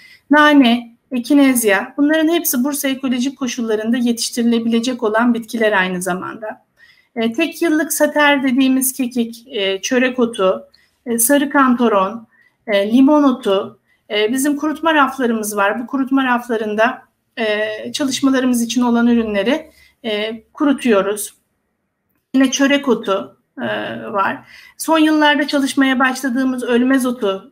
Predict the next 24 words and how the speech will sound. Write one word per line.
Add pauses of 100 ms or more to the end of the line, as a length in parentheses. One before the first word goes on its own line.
dediğimiz
bitkilerimiz
var
yine
bu
alan
içerisinde. (640)
E,
fidelerimizi
çalışmalarımız
için (340)
genellikle
kendimiz
yetiştiriyoruz. (440)
E,
fidecilik
de
bir
sektör.
Yani
bu
bitkilerin
fidesini
üretmek,